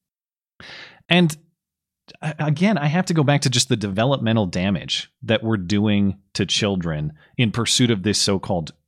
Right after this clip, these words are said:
greater good. When we teach kids that simply being in the presence of their family or friends makes them a bad person or means they're doing something wrong or they're a danger.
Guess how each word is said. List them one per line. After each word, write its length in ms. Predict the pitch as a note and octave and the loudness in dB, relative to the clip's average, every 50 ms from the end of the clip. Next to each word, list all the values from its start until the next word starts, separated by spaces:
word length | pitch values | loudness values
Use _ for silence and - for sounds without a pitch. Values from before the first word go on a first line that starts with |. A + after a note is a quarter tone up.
| _ - | _ -10
greater 300 | - - A2+ G2+ F2+ F2 | -4 -2 0 0 0 -2
good. 240 | E2+ F2+ G2+ F#2 E2 - - - - - _ _ _ _ _ | -2 0 -2 -2 -2 -4 -14 -20 -20 -20 _ _ _ _ _
When 320 | - B2 A#2+ C3 D3 D3 C#3+ | -8 -2 0 0 2 2 2
we 160 | D3+ D3+ D3+ | 0 0 0
teach 400 | D3+ - - G3 G#3+ G3 - - | -2 -4 -4 -2 -2 -2 -4 -4
kids 580 | - - F3+ F3+ C#3+ F3+ D#3 D#3+ - - - _ _ _ _ - | -2 0 2 4 2 2 0 -2 -6 -8 -8 _ _ _ _ -4
that 160 | B2+ C#3 - | -4 -2 0
simply 380 | - - E3 E3 D3+ D#3+ D3+ A#2 | 2 2 2 2 4 4 2 2
being 640 | F#2 E2 E2 - B2 C#3 D#3+ E3+ F3 E3+ E3+ E3+ | 2 -2 -2 2 2 4 6 6 6 6 6 4
in 200 | E3 D#3 D3+ C#3+ | 4 4 4 2
the 100 | C3+ A2+ | 2 2
presence 640 | - - - - D3+ D#3+ D3 A#2 G2+ E2+ E2 - - | 0 -4 -6 -2 0 0 2 2 0 0 0 -2 -4
of 200 | - A2+ G#2+ G2+ | -4 -4 -4 -2
their 120 | A2 G#2 F#2+ | -2 -2 -2
family 480 | - - A#2+ B2 B2+ C3 C3 C3 B2+ | -2 -2 -2 0 2 2 4 2 2
or 160 | A#2 G2+ F#2+ | 0 0 -4
friends 560 | - - - B2+ B2+ A#2 G2 F2+ F2 - - - _ _ _ _ _ _ _ _ _ _ _ _ _ _ - | -4 -4 -4 -2 0 2 2 2 0 -2 -4 -10 _ _ _ _ _ _ _ _ _ _ _ _ _ _ 0
makes 340 | A#2+ C3 C#3 D3+ C#3+ - - | 2 4 4 4 2 0 0
them 140 | D3 C3+ | 2 2
a 40 | B2 | 0
bad 400 | F#2+ E2+ A#2 A2 A2+ A2+ G2+ F2+ | 0 0 0 0 2 0 -2 -4
person 460 | - - A#2 A2+ - - - C2+ - - | -4 -2 -2 0 0 -2 -4 -8 -10 -8
or 100 | G2 G2+ | -4 -2
means 260 | G2+ A2+ A#2+ A#2+ G#2+ | 0 2 2 2 2
they're 100 | G#2+ A2 G2 | 2 0 0
doing 380 | F2+ F2 G#2+ A#2 B2 A#2+ A#2 | 0 0 0 2 2 2 2
something 380 | A2+ - A#2 G#2 F#2+ - G2 F2+ | 2 2 0 -2 0 -2 -2 -2
wrong 340 | F2 F#2+ G2+ G#2 F#2 D#2 D2 | 0 0 0 0 0 -2 -4
or 160 | - F#2 F#2 | -4 -4 -2
they're 160 | F2+ G2+ G2 | 0 0 0
a 60 | F2+ | -2
danger. 640 | D#2+ D2+ - G#2+ A#2+ B2+ A#2+ G2+ - - - - - | -2 -2 0 2 2 2 2 2 0 -4 -10 -14 -20